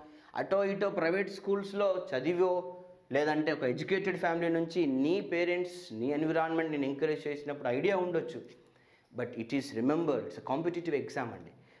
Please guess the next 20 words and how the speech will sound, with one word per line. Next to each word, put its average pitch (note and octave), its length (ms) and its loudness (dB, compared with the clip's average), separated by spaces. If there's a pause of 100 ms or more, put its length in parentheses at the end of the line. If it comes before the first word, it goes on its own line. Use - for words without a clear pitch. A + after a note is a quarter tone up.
(120)
నువ్వు A2 160 -2
కాంపిటీటివ్ F3+ 460 0
ఎగ్జామ్కి D#3+ 380 -2
వెళ్తున్నప్పుడు D3 540 -2
ప్రతి C3 360 0
పాయింట్ను E3+ 480 0
consider C#3 520 -2
చేస్తారు B2 340 -2
కాబట్టి, A2+ 560 -6 (520)
మరి G#2+ 160 -8
నిన్ను A#2 240 2
filter - 580 0
చేయాలి. B2 420 0
ఈ B2 140 -4
కాంపిటీషన్లో F#3 1200 0
లక్షల G3+ 480 -2
మందిలో F3 420 0
నువ్వు D3+ 220 0
ఒక్కరవు D#3+ 300 0
కాబట్టి, C#3+ 760 -4